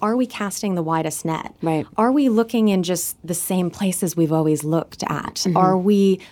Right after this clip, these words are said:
Speaker 1: talking to the same people that we've always talked to because, oh, so-and-so worked with so-and-so at, at X company? Like, we have to broaden our horizons a little bit. Um,
Speaker 2: Mm-hmm.
Speaker 1: and that's how you see the change. And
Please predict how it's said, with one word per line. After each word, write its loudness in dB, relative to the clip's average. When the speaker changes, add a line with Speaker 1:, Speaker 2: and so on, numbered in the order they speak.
Speaker 1:
talking -2
to -4
the -4
same -4
people -4
that -6
we've 0
always 2
talked -8
to 0
because, 0
oh, 2
so-and-so 2
worked 2
with 0
so-and-so 0
at, 0
at 0
X -4
company? -4
Like, -6
we -2
have -4
to -2
broaden 0
our 2
horizons -2
a -6
little -4
bit. -8
Um, 0
Speaker 2:
Mm-hmm. -6
Speaker 1:
and 4
that's -2
how 0
you 2
see -2
the 0
change. -4
And 6